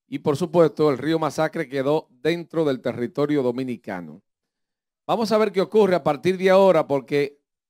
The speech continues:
pienso que debe de haber un acuerdo sano, un acuerdo serio entre ambas naciones, porque esto no puede lesionar las relaciones entre ambos países.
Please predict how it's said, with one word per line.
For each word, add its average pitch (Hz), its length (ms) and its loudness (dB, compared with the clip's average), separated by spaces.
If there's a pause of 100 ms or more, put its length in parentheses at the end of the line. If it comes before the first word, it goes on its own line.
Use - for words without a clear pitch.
(120)
pienso 160 640 -2 (460)
que 156 120 -2
debe 202 240 2
de 190 60 4
haber 196 180 2
un 190 100 -2
acuerdo 160 680 0 (760)
sano, 208 760 0 (140)
un 151 100 -12
acuerdo 160 580 -2
serio 196 680 2
entre 143 260 0
ambas 165 220 2
naciones, 160 720 -4 (480)
porque 151 240 -2
esto 170 160 -6
no 170 160 -2
puede 165 240 4
lesionar 143 440 0
las 151 160 -2
relaciones 139 520 -4
entre 131 260 -4
ambos 135 340 -4
países. - 680 -10